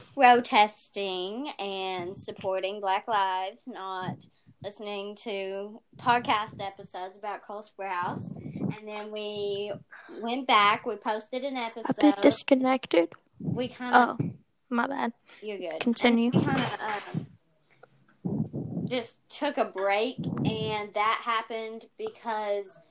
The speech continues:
Speaker 1: people get busy, you know? Meaning Sarah gets busy and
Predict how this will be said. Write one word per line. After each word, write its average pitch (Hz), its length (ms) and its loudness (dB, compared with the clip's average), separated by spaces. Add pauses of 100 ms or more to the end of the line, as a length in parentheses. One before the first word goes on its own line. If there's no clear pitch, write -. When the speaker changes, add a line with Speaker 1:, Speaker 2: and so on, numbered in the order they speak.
(220)
Speaker 1:
people 453 320 0
get 330 220 6
busy, 185 440 -2 (100)
you 214 180 -8
know? 254 320 -4 (1800)
Meaning 214 500 -4
Sarah 262 440 4
gets 180 220 -2
busy 180 540 -4
and 190 240 -6